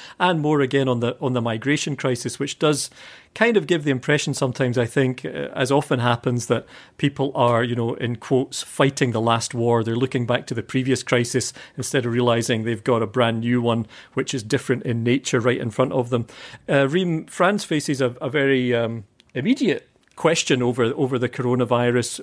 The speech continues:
uh, which is whether to go ahead with, uh, the local elections, which are due on Sunday, the first round anyway. Um,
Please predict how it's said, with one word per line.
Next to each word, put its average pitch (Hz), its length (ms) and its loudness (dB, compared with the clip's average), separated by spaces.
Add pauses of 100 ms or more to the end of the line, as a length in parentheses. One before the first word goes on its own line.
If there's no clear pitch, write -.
uh, 123 60 2
which 139 240 -6
is 127 160 -4
whether 165 200 0
to - 120 -10
go 120 220 0
ahead 131 340 0 (420)
with, - 380 0
uh, 120 240 4
the 110 300 0
local 131 340 0
elections, 139 560 0
which - 200 -4
are 123 80 0
due 120 500 -2
on 113 240 -2
Sunday, 127 500 2
the 113 120 -4
first - 360 -4
round 117 220 0
anyway. 120 440 2 (420)
Um, 151 420 2